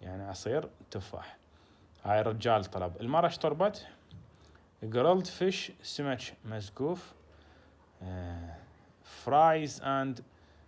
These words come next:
سالاد، بوتيتا مقلاية و-، وسلطة. وفروت سالاد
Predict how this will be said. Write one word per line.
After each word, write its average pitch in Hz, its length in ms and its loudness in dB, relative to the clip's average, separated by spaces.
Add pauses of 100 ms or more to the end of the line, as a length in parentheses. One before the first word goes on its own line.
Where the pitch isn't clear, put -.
(120)
سالاد، 160 580 2 (380)
بوتيتا 110 720 -4
مقلاية 110 600 0
و-، - 140 -8 (140)
وسلطة. 131 680 -6 (1000)
وفروت 135 720 -2
سالاد 156 500 2